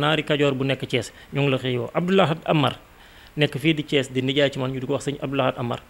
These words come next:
Buñ ko xësee wax rek, mel na ni mbooleem yi nekk Cité Senghor ak Sal-, Silma ak ñoom ñëpp woo nañ leen ci, ñu ànd ak ñun ci, ci, ci, ci jotaay bi. Bu ma xësee tudd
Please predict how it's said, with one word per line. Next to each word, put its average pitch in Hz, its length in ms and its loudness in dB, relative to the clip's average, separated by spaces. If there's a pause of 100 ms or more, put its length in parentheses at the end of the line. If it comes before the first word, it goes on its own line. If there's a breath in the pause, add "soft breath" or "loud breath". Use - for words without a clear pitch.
(440 loud breath)
Buñ 147 160 4
ko 180 100 4
xësee 170 220 2
wax 147 200 4
rek, 131 160 -4
mel 139 180 -2
na 135 80 0
ni 135 100 -2
mbooleem 147 580 2
yi 143 100 -2
nekk 143 260 -2
Cité 131 220 -4
Senghor 127 360 -4
ak 127 180 -8
Sal-, 139 320 -2
Silma 135 400 -2
ak - 140 -10
ñoom 131 200 -2
ñëpp 160 220 2
woo 135 200 4
nañ 131 160 2
leen 123 200 -2
ci, 139 120 -10
ñu 139 240 -8
ànd 131 200 -6
ak 131 80 -4
ñun 127 220 -6
ci, 131 240 -8
ci, 131 240 -8
ci, 135 240 -10
ci 127 160 -10
jotaay 127 280 0
bi. 113 180 -4
Bu 131 220 -2
ma 170 100 4
xësee 180 240 4
tudd 143 160 -2